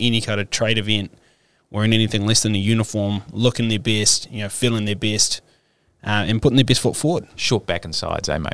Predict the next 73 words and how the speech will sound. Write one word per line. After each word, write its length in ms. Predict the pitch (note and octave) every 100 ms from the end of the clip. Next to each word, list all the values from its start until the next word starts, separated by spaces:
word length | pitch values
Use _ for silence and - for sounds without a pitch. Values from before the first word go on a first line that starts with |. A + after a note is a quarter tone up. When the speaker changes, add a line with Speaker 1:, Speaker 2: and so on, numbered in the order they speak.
| -
Speaker 2:
for 100 | -
you? 140 | - - _
All 140 | A#2+ A2+
Speaker 1:
Oh, 100 | G2+
Speaker 2:
the 60 |
way. 100 | D2+ - -
Speaker 1:
no, 100 | B2
no, 100 | G2+
no, 60 |
I'm 140 | G2+ B2
more 140 | A#2+
the 100 | G2
mullet 280 | G2+ G2+ F#2+
kind 200 | - G2+
of 60 | G2
guy, 180 | G#2
you 100 | G#2
know. 160 | G#2 A2
Speaker 2:
The 80 | G#2+
mullet. 240 | G2 G2 F2+
Speaker 1:
Business 300 | B2 B2 A#2
in 60 |
the 80 | A2
front, 360 | - A#2 A#2+ -
party 240 | A#2 A2+
in 80 | G#2
the 40 |
back, 360 | F#2+ G#2+ A2+ -
you 60 | A#2+
know 80 |
how 60 | G#2
Speaker 2:
That's 120 | F#2+ G2+
Speaker 1:
it 40 |
is. 60 | F#2
Speaker 2:
right. 80 | F#2 _ - - - - - - - - - - _ _ _ _ -
I'd 160 | F#2
love 140 | F2+ D#2
to 80 | -
be 60 |
able 100 | C#2+
to 100 | -
do 140 | D2+ D2
a 40 |
mullet. 320 | C#2+ C#2 C#2+ - - - - - - - -
Speaker 1:
You 120 | E3
Speaker 2:
I 40 |
got 100 | G#3+
Speaker 1:
probably 60 | G3
Speaker 2:
the 40 | C#3+
re-, 40 |
Speaker 1:
could. 160 | B2+ A#2
Speaker 2:
I 60 | D3+
got 100 | D3+
the 60 |
Speaker 1:
But 100 | C3
Speaker 2:
reverse 280 | - C3+ C3
mullet. 240 | G2 E2+ -
Speaker 1:
yeah, 180 | B3 F3+
I 40 |
mean, 180 | C#3+ D#3
you've, 220 | E3 E3
you've 220 | D#3 F3 F3
only 340 | E3 D3 C#3
really 260 | B2+ C#3 B2+
got 220 | F3 C3
hair 160 | B2
at 80 | F#2+
the 60 | D#2+
back, 200 | F#2 -
don't 160 | A#2+
you? 100 | E3+ - _ _ _ _ _ _ _ _ _ _ _ _ _ _ _ _ _
Speaker 2:
Thanks, 300 | F2+ E2+ -
mate. 120 | -